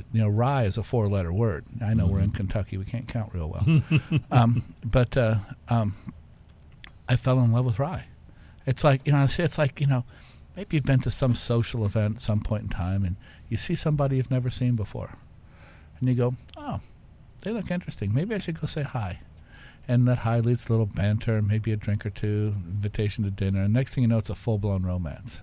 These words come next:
Speaker 1: That was me and rye whiskey.
Speaker 2: Mm.
Speaker 1: And the more I learned, the more I fell in love with it. And the problem was in two thousand one, nobody was drinking it except my great-granduncle.
Speaker 2: Right. I was,
Speaker 1: Um,
Speaker 2: rye wasn't a big
Speaker 1: and
Speaker 2: deal then the
Speaker 1: no.
Speaker 2: way it is now.
Speaker 1: I mean,
Speaker 2: Yeah.
Speaker 1: it was in steady decline for thirty, forty years. And,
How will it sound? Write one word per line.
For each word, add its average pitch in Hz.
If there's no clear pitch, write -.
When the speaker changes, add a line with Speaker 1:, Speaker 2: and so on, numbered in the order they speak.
Speaker 1:
That -
was 120
me 123
and 104
rye 101
whiskey. -
Speaker 2:
Mm. 107
Speaker 1:
And 127
the 120
more 127
I 151
learned, 127
the 107
more 113
I 123
fell 123
in 117
love 147
with 127
it. -
And 120
the 120
problem 170
was 113
in 92
two 147
thousand 110
one, 135
nobody 120
was 82
drinking 131
it 69
except 95
my 87
great-granduncle. 101
Speaker 2:
Right. 110
I 113
was, 120
Speaker 1:
Um, 117
Speaker 2:
rye 160
wasn't 170
a 151
big 143
Speaker 1:
and 123
Speaker 2:
deal 214
then 127
the 117
Speaker 1:
no. 120
Speaker 2:
way 120
it 117
is 110
now. 147
Speaker 1:
I 143
mean, 139
Speaker 2:
Yeah. 190
Speaker 1:
it 247
was 147
in 127
steady 135
decline 120
for 95
thirty, 107
forty 104
years. 127
And, 110